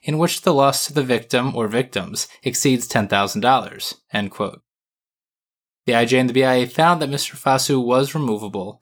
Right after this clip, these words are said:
and denied all forms of relief and protection that he applied for. It appears that Mister Fosu represented himself here on petition for review before the Fifth Circuit, and it appears that he remained detained during the proceedings.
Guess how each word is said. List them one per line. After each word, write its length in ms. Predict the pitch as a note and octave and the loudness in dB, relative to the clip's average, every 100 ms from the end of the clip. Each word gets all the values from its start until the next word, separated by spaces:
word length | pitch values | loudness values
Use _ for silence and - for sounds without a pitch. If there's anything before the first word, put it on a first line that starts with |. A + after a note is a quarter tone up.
| - - | -10 -2
and 100 | A#2 | 2
denied 320 | A#2+ B2+ B2 | 4 4 4
all 180 | A#2+ B2 | 2 2
forms 380 | C3 A#2+ A2+ | 0 -2 0
of 140 | A2 G#2 | -2 -2
relief 340 | G#2 G#2 G2+ | 0 0 -2
and 120 | G#2 | -6
protection 640 | A2 - B2+ B2+ G#2 G2+ - _ | -6 -2 -2 -2 -6 -6 -10 _
that 120 | G#2+ | -2
he 80 | G2+ | -2
applied 340 | G2 A#2+ A#2+ A#2+ | 0 0 0 -2
for. 440 | - - - - _ _ _ _ _ _ _ _ _ _ _ _ | -12 -14 -16 -20 _ _ _ _ _ _ _ _ _ _ _ _
It 100 | D#3+ | -4
appears 300 | D#3+ G3 G3+ | 2 4 4
that 80 | G3 | 2
Mister 260 | F#3+ - - | 0 -2 0
Fosu 400 | E3+ E3 - D3 | 2 2 2 2
represented 580 | D3 D3 C#3 D3+ C#3+ | 2 2 0 0 0
himself 500 | C3+ B2 - D3+ C3+ | -2 -4 2 2 0
here 260 | - C#3+ B2+ | 2 2 4
on 140 | A2+ | 2
petition 420 | - - A#2+ A#2+ A2 | 0 -2 -2 -2 -6
for 180 | B2+ | 0
review 300 | A2 A2 A#2 | 0 2 2
before 240 | G#2 - G#2+ | 0 -2 -4
the 100 | F#2+ | -2
Fifth 200 | A#2 G2 | -6 -6
Circuit, 500 | - B2 - - - _ - - - | -2 -4 -4 -12 -16 _ -18 -10 0
and 80 | C3+ | 2
it 80 | |
appears 540 | A#2 - - A3+ G#3 C3+ | 2 -2 0 2 4 2
that 140 | A#2+ | 0
he 100 | A#2+ | 2
remained 400 | A2+ A#2 A#2+ A2+ | 2 2 2 0
detained 640 | G2+ - D3 C#3+ G#2+ G2+ - _ - | -2 -4 -2 0 -2 -4 -10 _ 0
during 300 | B2+ A#2 - | 2 2 0
the 100 | C#3+ | -2
proceedings. 880 | G2+ - B2+ - - - - - | -2 0 0 -2 -10 -12 -10 -10